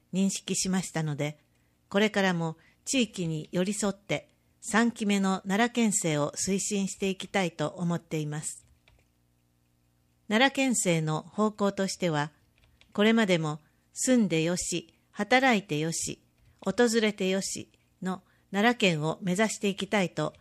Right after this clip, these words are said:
申し上げてきました。住んでよしでは、県内の医療改革に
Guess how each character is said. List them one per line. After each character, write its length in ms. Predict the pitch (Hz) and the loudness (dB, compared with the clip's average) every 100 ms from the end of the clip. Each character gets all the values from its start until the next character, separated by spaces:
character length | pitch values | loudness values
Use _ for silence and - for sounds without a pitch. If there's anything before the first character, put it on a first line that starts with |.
| _ - | _ -2
申 140 | 208 | 0
し 160 | 208 208 | 2 2
上 80 | 180 | 0
げ 120 | 160 | 0
て 140 | 156 | -4
き 140 | - 160 | -6 -4
ま 140 | 151 | -4
し 160 | - - | -6 -6
た。 140 | - _ _ _ _ _ _ _ _ _ _ _ _ _ | -8 _ _ _ _ _ _ _ _ _ _ _ _ _
住 220 | - 285 | 0 4
ん 80 | 240 | 4
で 120 | 185 | 4
よ 120 | 185 | 2
し 180 | 190 - | 0 -2
で 100 | 160 | 0
は、 220 | 151 151 - _ _ - | 0 -2 -6 _ _ 2
県 240 | 247 226 | 4 6
内 220 | 185 165 | 4 2
の 240 | 151 151 - - | 0 -4 -6 -4
医 120 | 190 | 2
療 200 | 240 240 | 4 2
改 240 | 233 240 | 2 0
革 300 | 202 175 - | 0 -4 -4
に 200 | 151 147 | -4 -6